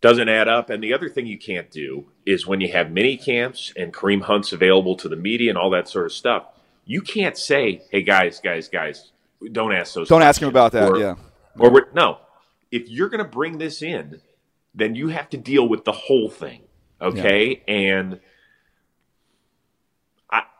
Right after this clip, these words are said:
Speaker 1: I just don't get it on so many levels. Like, I, I was going through
Speaker 2: They
Speaker 1: it
Speaker 2: don't
Speaker 1: yesterday.
Speaker 2: need him. They don't need him. That's the other
Speaker 1: Well,
Speaker 2: thing that
Speaker 1: let's, th-, right. I, I don't even wanna talk about that
Speaker 2: Yeah.
Speaker 1: part. I, I don't even wanna talk
Speaker 2: He's
Speaker 1: about
Speaker 2: a
Speaker 1: the
Speaker 2: great
Speaker 1: football
Speaker 2: player.
Speaker 1: side.
Speaker 2: I get it. He's a great player.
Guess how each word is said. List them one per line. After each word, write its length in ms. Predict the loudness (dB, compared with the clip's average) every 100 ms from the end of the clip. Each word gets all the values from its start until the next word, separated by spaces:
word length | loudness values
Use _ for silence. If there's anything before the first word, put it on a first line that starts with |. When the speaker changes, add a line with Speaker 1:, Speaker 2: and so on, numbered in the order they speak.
| -16
Speaker 1:
I 160 | -10 -4
just 200 | -4 0
don't 200 | -2 2
get 180 | 0
it 100 | 0
on 140 | -2 -8
so 240 | -6 -6
many 200 | -4 -4
levels. 400 | -2 -4 -4 -4
Like, 180 | -2 -2 -2
I, 200 | -4 -4 _ -14 -4
I 80 | -4
was 140 | -2
going 260 | -4 -4 -4
through 180 | 2 6
Speaker 2:
They 80 |
Speaker 1:
it 60 | 8
Speaker 2:
don't 120 | 8
Speaker 1:
yesterday. 220 | 6 2
Speaker 2:
need 240 | -2 4 6
him. 280 | 6 4 -10 2
They 160 | 2
don't 320 | 4 2 2
need 320 | -4 -2 4 4
him. 160 | 4
That's 240 | 2 0 0
the 120 | 2
other 120 | 6
Speaker 1:
Well, 100 | 8
Speaker 2:
thing 180 | 6 4
that 100 | 4
Speaker 1:
let's, 220 | 4 2 -14 -20 _ _ -20 -6
th-, 140 | -6 -6 0
right. 260 | 0 0 -6 -8
I, 120 | -4 0
I 60 | 2
don't 100 | 2
even 160 | -4
wanna 140 | -8 -12
talk 340 | -8 -4 -4
about 220 | -4 -14 -10
that 160 | -4
Speaker 2:
Yeah. 120 | -4 -4
Speaker 1:
part. 200 | -8 _ _ -12
I, 120 | -8
I 100 | -6
don't 140 | -4 -4
even 160 | -6
wanna 140 | -8 -8
talk 260 | -4 -4
Speaker 2:
He's 100 | 2
Speaker 1:
about 100 | 2
Speaker 2:
a 20 |
Speaker 1:
the 60 | 6
Speaker 2:
great 160 | 8 8
Speaker 1:
football 120 | 6
Speaker 2:
player. 260 | 6 8 8
Speaker 1:
side. 80 | 4
Speaker 2:
I 60 |
get 180 | 6 4
it. 60 | 2
He's 140 | -2
a 60 | 0
great 260 | 2 2
player. 260 | 2 2